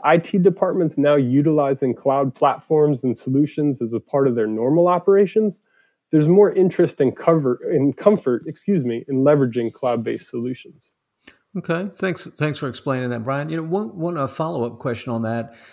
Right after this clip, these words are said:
Speaker 2: I know Avancion works with, you know, companies kind of, uh, across the spectrum, uh, <clears throat> in size,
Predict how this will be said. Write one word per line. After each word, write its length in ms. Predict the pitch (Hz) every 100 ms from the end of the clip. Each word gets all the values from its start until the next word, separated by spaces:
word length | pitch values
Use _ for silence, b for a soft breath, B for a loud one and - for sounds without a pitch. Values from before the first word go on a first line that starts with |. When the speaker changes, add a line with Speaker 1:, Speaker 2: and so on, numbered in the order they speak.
| b
Speaker 2:
I 80 | 135
know 260 | 139 147 123
Avancion 520 | 131 131 151 127 117
works 320 | 120 123 -
with, 260 | 117 107 127
you 60 |
know, 180 | 110 104
companies 560 | 101 - 123 120 110 101
kind 180 | 127
of, 120 | 110 101
uh, 160 | 104
across 500 | 110 98 143 123 113
the 80 | -
spectrum, 640 | 98 - 120 - 107 101
uh, 440 | 107 107 104 101 104 -
<clears throat> 140 | _ 165
in 480 | 165 131 104 110
size, 640 | 101 139 107 107 92 92